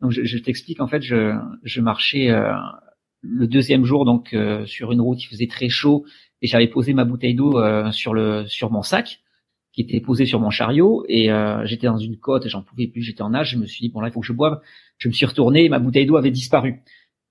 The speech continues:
Euh, donc j'avais du mal à l'attacher, en fait, elle était tombée. Euh, j'ai pas trop paniqué parce que j'avais vu, déjà vu la veille que les gens s'arrêtaient facilement pour me,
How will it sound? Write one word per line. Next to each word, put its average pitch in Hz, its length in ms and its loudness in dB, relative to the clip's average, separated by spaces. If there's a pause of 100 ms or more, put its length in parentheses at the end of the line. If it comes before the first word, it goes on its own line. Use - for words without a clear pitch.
Euh, 107 140 0
donc 117 100 2
j'avais 120 180 2
du 123 100 -2
mal 131 160 4
à 135 40 4
l'attacher, 131 340 0
en 143 80 -2
fait, 143 160 -6
elle 120 100 -2
était 117 180 -4
tombée. 131 420 -2 (640)
Euh, 123 240 2
j'ai 117 160 -2
pas 139 180 2
trop 156 160 0
paniqué 147 420 0
parce 135 180 -2
que 131 80 -8
j'avais 123 260 -2
vu, 123 120 -2
déjà 131 220 2
vu 139 120 -2
la 127 100 2
veille 143 200 0
que - 80 -6
les 120 100 2
gens 123 140 0
s'arrêtaient 120 320 -4
facilement 127 480 -2
pour 127 160 -8
me, 107 440 -2